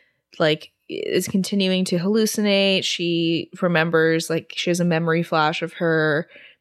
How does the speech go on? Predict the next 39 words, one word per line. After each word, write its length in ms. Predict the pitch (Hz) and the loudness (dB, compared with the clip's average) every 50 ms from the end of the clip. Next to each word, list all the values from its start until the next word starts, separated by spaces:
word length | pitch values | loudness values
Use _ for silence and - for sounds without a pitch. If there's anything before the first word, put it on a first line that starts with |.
| _ | _
parents 380 | - 240 233 226 220 208 202 - | 0 2 2 2 2 0 -2 -2
and 80 | 196 180 | -2 -2
her 80 | 170 | -2
sister 380 | 180 - - 226 - - 208 202 | -2 -2 -4 -4 -2 0 0 2
watching 340 | 190 160 156 156 - - - | 4 2 2 0 -2 -8 -10
T 220 | - - 165 165 | -10 -6 -6 -6
V 320 | 170 185 214 214 214 208 202 | -2 0 0 2 4 2 2
and, 80 | 190 185 | 2 0
like, 140 | 160 170 - | -2 -4 -4
her 100 | - 170 | -6 -6
sister 420 | - - 170 170 - - 175 170 | -6 -6 -6 -6 -2 0 0 2
looking 360 | 160 160 160 - 170 165 160 | 2 2 0 0 -2 -4 -2
directly 540 | 175 165 151 147 143 151 - - 165 165 - | 0 0 2 2 0 0 0 0 0 0 0
at 280 | - 165 170 165 - 175 | 2 0 0 0 -2 -2
her. 500 | 185 185 180 175 170 170 170 180 180 - _ _ _ _ - - _ _ _ _ _ - | -2 0 2 2 2 2 2 0 -4 -6 _ _ _ _ -20 -20 _ _ _ _ _ 0
And 160 | 180 180 180 | 2 2 4
the 80 | 175 175 | 4 4
next 300 | 170 170 165 - - - | 2 0 0 -4 -8 -4
thing 180 | 190 185 180 | -4 -2 -2
we 140 | 175 175 170 | 0 0 0
know, 340 | 170 160 156 156 156 160 160 | 2 2 2 4 2 2 2
Danny 360 | 160 - 160 160 160 160 160 | 0 0 -2 0 0 0 2
wakes 360 | 160 160 156 160 160 - - - | 2 2 2 2 0 -4 -8 -6
up 300 | 147 143 151 151 - _ - _ _ _ _ _ _ _ _ _ _ _ _ _ | -4 -4 -4 -6 -8 _ -20 _ _ _ _ _ _ _ _ _ _ _ _ _
and 240 | 170 175 170 165 170 | 0 2 2 2 0
it 80 | 160 123 | 0 -2
turns 260 | - 185 185 196 196 254 | 0 0 0 2 2 2
out 160 | 277 302 - | 0 2 2
they 140 | 330 330 311 | 0 0 0
found 420 | - - 180 165 165 180 185 - | 0 0 0 0 2 0 -2 0
her, 280 | - 185 165 160 160 156 | 2 2 4 4 4 4
like, 240 | 156 156 160 - - | 4 2 2 0 -2
asleep 540 | 175 160 - - - - 170 180 180 175 - | -2 -2 -2 -4 -6 -4 -2 -2 -2 0 0
in 160 | 165 175 180 175 | 0 0 0 0
this 220 | 165 165 - - | -2 -2 -4 -8
field 640 | - - - 170 165 165 160 156 156 151 151 151 - _ _ _ _ _ | -8 -4 0 2 2 2 2 2 0 -2 -2 -4 -8 _ _ _ _ _
six 500 | - - - - - 196 196 - - - - | -10 -10 -6 -2 -2 -2 -2 -2 -8 -4 0
hours 520 | 175 175 165 170 175 175 156 151 156 - - | 0 2 2 2 2 2 2 0 0 -2 -4
ago. 540 | 135 - 131 123 - 139 143 175 185 - | -2 -2 -2 -2 0 2 2 0 0 -2